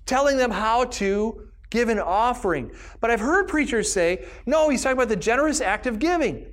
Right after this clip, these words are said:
Paul actually, when he talks about giving, a number of times, multiple places in the New Testament, he says, he spells out, he connects verses to the Old Testament. He says, "For it was written that," in the Old Testament,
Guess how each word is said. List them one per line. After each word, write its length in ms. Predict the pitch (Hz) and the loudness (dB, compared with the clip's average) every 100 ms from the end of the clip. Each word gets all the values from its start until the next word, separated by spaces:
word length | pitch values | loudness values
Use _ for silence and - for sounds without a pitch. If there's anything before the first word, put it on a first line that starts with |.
| - - - - - - - - - - - - | -20 -20 -20 -20 -20 -20 -20 -20 -20 -20 -20 -2
Paul 280 | 330 339 | 2 4
actually, 440 | 226 269 330 330 262 | 4 2 0 0 2
when 120 | 220 | 2
he 80 | 208 | 0
talks 300 | 208 - - | 0 0 0
about 200 | 226 180 | 0 2
giving, 400 | 277 254 214 220 | 2 2 0 0
a 80 | 202 | -2
number 380 | 220 330 349 | 0 2 2
of 100 | 240 | 2
times, 400 | - 185 190 190 - - | 2 0 0 -4 -10 -8
multiple 520 | 180 214 311 - 254 | -2 2 2 0 -4
places 420 | 240 220 214 214 175 | -2 -2 0 -2 -4
in 60 | |
the 100 | 175 | -2
New 160 | 170 180 | -2 -2
Testament, 480 | 175 156 - 165 156 - - - - | -2 -4 -4 -6 -8 -18 -20 -20 -2
he 160 | 269 | 0
says, 460 | 277 277 247 240 - - | 2 2 2 2 -4 -8
he 160 | 247 269 | -4 -2
spells 440 | - 269 233 214 | -2 0 0 0
out, 120 | 202 | -2
he 100 | 185 | -2
connects 340 | 196 220 202 202 | -4 -2 -2 -4
verses 600 | 185 254 233 147 143 - - - | -2 -2 -2 -2 -2 -6 -14 -12
to 100 | 190 | -6
the 120 | 180 | -4
Old 200 | 185 180 | -2 -4
Testament. 460 | 180 156 - 113 101 - - - | -2 -4 -6 -12 -16 -20 -12 -8
He 80 | |
says, 300 | 202 208 175 | -2 -2 -2
"For 340 | - - 214 233 | -2 0 2 2
it 120 | 240 | 0
was 200 | 240 190 | -4 -2
written 540 | 190 208 - 160 220 - - | 0 0 -2 -6 -8 -12 -16
that," 600 | 143 151 135 131 202 - - - | -6 -2 -2 -2 -6 -10 -20 -14
in 80 | 135 | -8
the 80 | 147 | -4
Old 220 | 147 175 | -4 -4
Testament, 500 | 151 123 - 123 127 | -4 -6 -6 -8 -10